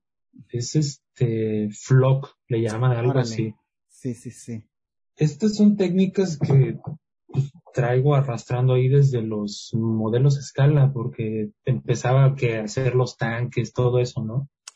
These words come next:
Speaker 2: Ah,
Speaker 1: Y a ver,
Speaker 2: ok.
Speaker 1: y a ver, le hacen todo este tipo de, de, de estilos, le llaman weathering, cuando está como... Es que, mm, con manchado,
Speaker 2: Que
Speaker 1: con
Speaker 2: parece que
Speaker 1: daños
Speaker 2: está
Speaker 1: de batalla,
Speaker 2: oxidado.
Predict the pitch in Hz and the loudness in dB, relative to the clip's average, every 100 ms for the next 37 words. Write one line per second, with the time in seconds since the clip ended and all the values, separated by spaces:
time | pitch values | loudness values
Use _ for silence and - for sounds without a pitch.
0 | 160 151 156 156 143 - 113 117 113 - | -4 0 2 2 2 2 2 0 -2 -10
1 | 123 120 110 - 135 127 135 139 147 147 | -8 -8 -10 0 2 6 6 6 4 4
2 | 143 147 139 - - 135 147 143 131 123 | 4 4 2 -2 0 0 4 4 4 2
3 | 117 113 110 107 104 - _ _ _ _ | -2 -4 -4 -2 -4 -8 _ _ _ _
4 | _ _ - - _ - - 110 110 104 | _ _ -20 -20 _ -4 -2 -2 -4 -6
5 | _ _ _ - 135 - - 139 139 131 | _ _ _ -4 -4 -4 2 6 6 6
6 | 123 117 _ _ _ _ _ _ _ _ | 2 -2 _ _ _ _ _ _ _ _
7 | 123 123 135 139 131 143 170 190 185 - | -2 2 6 6 6 2 0 -4 -6 -6
8 | 127 120 113 117 - 127 139 135 131 113 | -6 -4 -8 -10 -6 -6 0 2 2 0
9 | 107 101 _ _ _ _ _ _ _ _ | -8 -10 _ _ _ _ _ _ _ _
10 | _ _ _ _ _ _ _ _ - - | _ _ _ _ _ _ _ _ -18 -2
11 | 214 202 196 190 160 170 160 151 147 139 | 4 6 6 2 0 0 4 6 6 8
12 | 135 139 143 139 135 131 131 131 127 - | 6 6 2 4 4 2 2 0 0 0
13 | 160 143 131 139 135 156 123 160 143 139 | 0 2 4 4 6 4 2 0 2 2
14 | 143 143 143 139 135 127 | 2 2 2 0 -4 -8